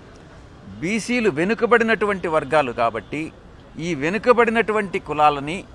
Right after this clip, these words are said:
మిగతా వర్గాలతో సామాజికంగా, ఆర్థికంగా, రాజకీయంగా అభివృద్ధి చెందించాలి. ఇదొక్కటే ఉద్దేశం, ప్రభుత్వ ఉద్దేశం. దాన్ని కులాల వారీగా విభజించేటటువంటి ఉద్దేశం ప్రభుత్వానికి లేదు,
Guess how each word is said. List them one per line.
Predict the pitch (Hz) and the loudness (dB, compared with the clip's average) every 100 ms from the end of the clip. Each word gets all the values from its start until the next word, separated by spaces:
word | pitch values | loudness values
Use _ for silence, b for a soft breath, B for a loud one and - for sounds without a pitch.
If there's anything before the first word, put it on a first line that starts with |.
| - | -14
మిగతా | 110 135 180 208 220 | -8 -4 -2 6 6
వర్గాలతో | 214 202 185 180 165 196 208 | 6 4 2 2 0 -4 -4
సామాజికంగా, | - 147 180 180 156 160 156 151 170 165 | 2 2 2 0 -2 -8 -8 -2 0 2
ఆర్థికంగా, | 131 131 147 151 143 160 | 2 2 -4 -10 -6 -4
రాజకీయంగా | 135 131 127 - 147 135 135 185 - - - - - - - | 0 -2 -2 -10 -10 -6 -4 -4 -4 -20 -20 -20 -20 -18 -8
అభివృద్ధి | 117 127 147 123 - | -6 -6 -10 -12 -12
చెందించాలి. | 104 104 85 92 98 85 - - - - - - | -10 -12 -10 -10 -10 -14 -18 -20 -20 -20 -20 -12
ఇదొక్కటే | 113 117 - 127 196 | -8 -6 -6 -8 -8
ఉద్దేశం, | 117 92 110 104 | -8 -10 -12 -12
ప్రభుత్వ | 80 113 113 110 117 | -12 -10 -10 -12 -12
ఉద్దేశం. | 85 95 - - - - - - - - - - - - - - - - - | -12 -16 -16 -18 -20 -20 -20 -20 -20 -20 -20 -20 -20 -20 -20 -20 -20 -20 -6
దాన్ని | 147 175 190 | 2 2 2
కులాల | - 160 190 208 | -4 4 6 8
వారీగా | 220 202 208 196 196 | 8 6 4 2 0
విభజించేటటువంటి | 151 175 196 185 202 190 180 185 180 | 0 -4 -4 -2 -2 -2 -4 -6 -6
ఉద్దేశం | 151 127 156 - 143 | -8 -6 -8 -8 -10
ప్రభుత్వానికి | 110 113 135 147 143 123 | -8 -8 -8 -6 -6 -6
లేదు, | 127 160 190 - | -4 -4 -6 -8